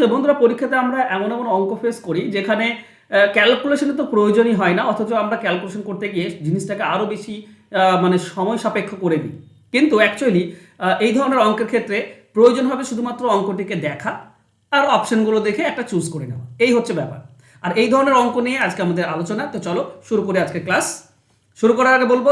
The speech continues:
যারা ডাব্লিউপি, কেপি এবং রেলওয়ের জন্য প্রিপারেশন নিচ্ছ, দেরি করো না, নিচে ফোন নাম্বার দেওয়া আছে, যোগাযোগ করে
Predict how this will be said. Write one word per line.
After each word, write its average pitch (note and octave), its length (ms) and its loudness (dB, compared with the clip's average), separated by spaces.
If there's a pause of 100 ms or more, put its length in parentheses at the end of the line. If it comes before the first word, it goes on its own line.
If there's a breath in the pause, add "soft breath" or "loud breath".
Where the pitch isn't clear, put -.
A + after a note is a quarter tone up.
(100)
যারা A3 180 4
ডাব্লিউপি, A3+ 380 2
কেপি A3+ 200 -2 (100)
এবং G#3 100 2 (120)
রেলওয়ের G3+ 260 0
জন্য A3+ 180 0
প্রিপারেশন G3+ 380 -6
নিচ্ছ, G#3+ 140 -6 (160)
দেরি F3+ 220 0
করো G#3 200 -2
না, B3+ 60 -2 (140)
নিচে F#3+ 200 -4
ফোন F3+ 140 0
নাম্বার G3 220 -2
দেওয়া F#3+ 140 0
আছে, F#3+ 180 -6
যোগাযোগ F3 340 -4
করে E3+ 120 -4